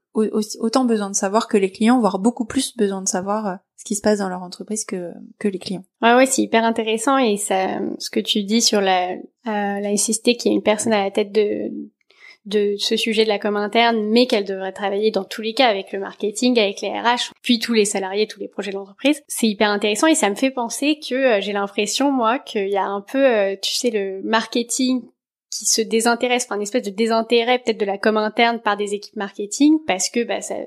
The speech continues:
Speaker 2: c'est pas les mêmes objectifs, c'est pas des objectifs de C A et donc ces équipes qui sont aussi très orientées sur, euh, l'expérience client et la performance économique, comme tu dis.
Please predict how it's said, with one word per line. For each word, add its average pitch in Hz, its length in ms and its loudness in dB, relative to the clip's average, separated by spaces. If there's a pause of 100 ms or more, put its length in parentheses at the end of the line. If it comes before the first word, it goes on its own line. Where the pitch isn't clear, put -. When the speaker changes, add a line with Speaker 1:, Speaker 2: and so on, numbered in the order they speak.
Speaker 2:
c'est - 320 -6
pas 202 80 -2
les 208 100 0
mêmes 196 200 -6
objectifs, 196 520 2
c'est 233 100 2
pas 214 160 0
des 208 160 0
objectifs 196 340 -6
de 196 120 0
C 196 180 0
A 233 100 6
et 208 80 4
donc 196 220 -6 (320)
ces 208 140 -2
équipes 220 240 2
qui 220 120 0
sont 202 140 2
aussi 202 300 0
très 214 240 -2
orientées 202 440 2
sur, 214 300 0 (540)
euh, 190 140 2
l'expérience 196 440 -2
client 220 420 0
et 202 180 2
la 196 300 -6
performance 202 560 -2
économique, 214 520 0
comme 208 160 0
tu 208 160 -14
dis. 339 200 0